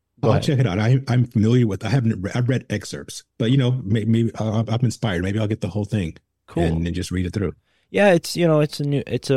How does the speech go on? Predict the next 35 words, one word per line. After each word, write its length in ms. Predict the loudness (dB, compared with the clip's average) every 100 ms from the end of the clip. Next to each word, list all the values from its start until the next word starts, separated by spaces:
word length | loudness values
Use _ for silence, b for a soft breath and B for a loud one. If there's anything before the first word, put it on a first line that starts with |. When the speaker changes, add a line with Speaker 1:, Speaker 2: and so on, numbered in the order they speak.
| 0
Speaker 2:
it's 160 | -4 -4
a 60 |
bestseller, 760 | -2 -2 0 2 4 4 2 0
you 100 | -4
know, 100 | -4 -6
to, 240 | -8 -6 -2
whether 260 | 0 0
that's 260 | -2 -4 -6
a 40 |
good 260 | 0 0 2
thing 200 | 2 2
or 120 | 2
not, 360 | 2 2 2 0
you 180 | -2 -2
know, 220 | -2 -2
I 100 | -2
don't 180 | -2 -2
know. 240 | -2 -4 -4 -6
Speaker 1:
<laughs> 180 | -6 -2
Speaker 2:
But, 280 | 2 4 2
uh, 40 | 0
it, 240 | 0 0
it's 260 | -2 -10 -18 -20 _ _
one 240 | 2 4
of 80 | 6
my 180 | 6 4
favorite 400 | 4 4 6 2
books, 400 | 2 -2 -2 -10 -6
not 240 | -4 -4 -2
just 240 | -4 -4
for 140 | -4
the 120 | -2 -2
information, 580 | -4 -2 -2 -2 -4
but 140 | -4 -6
before, 440 | -10 -6 -4 -4